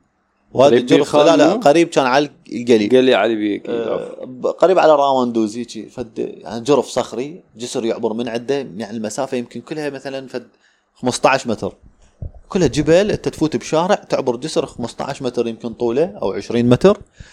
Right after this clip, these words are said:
Speaker 1: بس منا ومنا أنا المكان جرف صخري ونهر جوه،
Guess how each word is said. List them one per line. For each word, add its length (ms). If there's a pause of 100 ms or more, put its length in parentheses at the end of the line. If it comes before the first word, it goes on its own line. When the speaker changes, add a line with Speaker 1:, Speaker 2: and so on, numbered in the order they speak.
(280)
Speaker 1:
بس 180
منا 200
ومنا 400
أنا 100
المكان 720 (300)
جرف 340
صخري 440
ونهر 400
جوه، 500